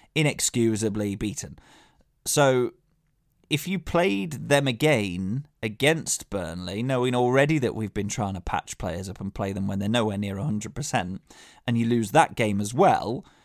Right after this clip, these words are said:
y-, you, you could then, if you're Brendan Rodgers, come in for some criticism by saying you need to be protecting your players better and thinking that you've got the Burnley game and the Brighton game, and then,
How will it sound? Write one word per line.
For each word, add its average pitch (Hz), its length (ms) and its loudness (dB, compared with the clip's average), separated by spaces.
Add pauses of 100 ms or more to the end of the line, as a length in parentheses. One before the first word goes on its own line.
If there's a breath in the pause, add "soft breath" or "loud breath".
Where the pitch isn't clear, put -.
(560 soft breath)
y-, 113 220 -14
you, 135 260 -8
you 143 180 -2
could 123 240 -8
then, 156 300 4
if 135 160 -4
you're 135 60 2
Brendan 110 320 2
Rodgers, 101 300 -2
come 143 180 -2
in 131 80 0
for 117 120 -4
some 107 180 -4
criticism 117 600 -2
by 107 120 -2
saying 107 260 -2
you 110 80 0
need 123 180 0
to - 60 -8
be 117 80 -2
protecting - 480 -4
your 98 120 -2
players 147 360 4
better - 460 -2 (440 loud breath)
and 104 800 2 (1160)
thinking 110 600 0
that 113 60 -6
you've 104 140 -6
got - 380 -2 (340)
the 117 80 -4
Burnley 135 300 4
game 113 180 2
and 107 60 2
the 104 60 0
Brighton 104 260 2
game, 101 240 -4
and 101 100 0
then, 98 300 -4